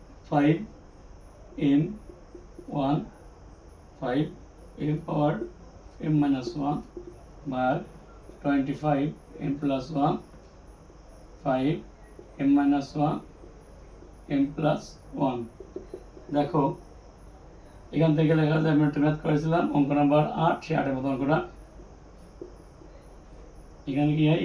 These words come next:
এম স্কয়ার মাইনাস এম। এখানে কি আসবে নি? ফাইভ স্কয়ার এম প্লাস ওয়ান, এটা আসবে নি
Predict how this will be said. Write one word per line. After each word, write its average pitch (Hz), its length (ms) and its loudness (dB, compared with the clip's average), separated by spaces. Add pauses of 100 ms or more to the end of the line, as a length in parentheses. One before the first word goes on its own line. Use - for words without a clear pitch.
এম 156 100 4 (880)
স্কয়ার 160 260 -4 (100)
মাইনাস 135 360 0
এম। 120 80 -8 (840)
এখানে 147 260 0
কি 160 120 0
আসবে 160 240 -4
নি? 170 60 2 (960)
ফাইভ 139 220 0 (260)
স্কয়ার - 380 0 (1200)
এম 135 160 0
প্লাস 151 320 0
ওয়ান, 131 160 0 (720)
এটা 156 120 -2 (140)
আসবে 160 260 -2
নি 170 80 0